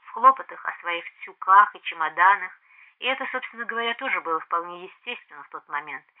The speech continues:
и никого тут осуждать не приходится. Но эти двое были вне всего окружающего. Они были чем-то отличны от других, спокойнее, свободнее, независимее,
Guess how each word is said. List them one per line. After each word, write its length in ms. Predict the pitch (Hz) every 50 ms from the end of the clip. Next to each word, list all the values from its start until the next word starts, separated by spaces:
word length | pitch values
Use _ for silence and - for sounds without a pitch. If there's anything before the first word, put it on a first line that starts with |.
| - - - _
и 120 | - 226
никого 340 | 226 240 233 254 262 269 285
тут 160 | 285 269 -
осуждать 460 | 226 220 - 226 208 196 208 233 - -
не 80 | 226 226
приходится. 760 | - 233 226 - - 202 170 143 - _ _ _ - - - _ _ _ _ _ _ _
Но 100 | - 190
эти 240 | 214 220 - - 202 170
двое 380 | 165 180 196 247 277 247 196
были 420 | 165 175 220 226 220 220 214 196 -
вне 420 | 165 170 170 185 190 214 247 262 - - - - _
всего 300 | 208 208 190 202 214 214
окружающего. 920 | 208 196 190 - - 196 190 185 175 151 - - - - - - - - _ _ _ _ _ _ - - - - - -
Они 180 | 196 226 269
были 220 | 247 277 285 269 269
чем-то 420 | - - 277 277 269 - - 277 - - -
отличны 680 | - 254 - _ 226 233 262 247 - - - - -
от 140 | - - -
других, 360 | - - - - - - - _ _ _ _ _ _ _
спокойнее, 760 | _ - 247 - _ _ - 175 170 170 165 160 156 156 160 - - -
свободнее, 720 | - 208 214 202 170 170 165 165 151 147 - 147 143 131 139
независимее, 960 | 175 202 208 - 220 214 190 170 175 165 - - _ 151 143 143 135 143